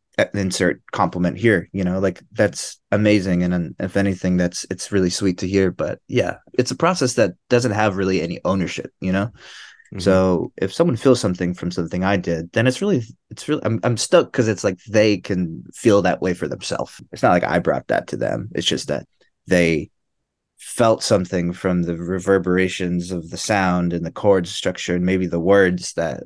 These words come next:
Speaker 1: was able to, um, which again isn't mine. None of the art isn't something to be owned or held, you know, I don't think,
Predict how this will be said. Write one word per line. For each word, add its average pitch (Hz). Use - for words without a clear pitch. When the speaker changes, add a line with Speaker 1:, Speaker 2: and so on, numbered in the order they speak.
Speaker 1:
was 87
able 85
to, 80
um, -
which 127
again 135
isn't 104
mine. 95
None 107
of 107
the 95
art 127
isn't 104
something 95
to 90
be 78
owned 87
or 73
held, 73
you 76
know, 67
I 87
don't -
think, -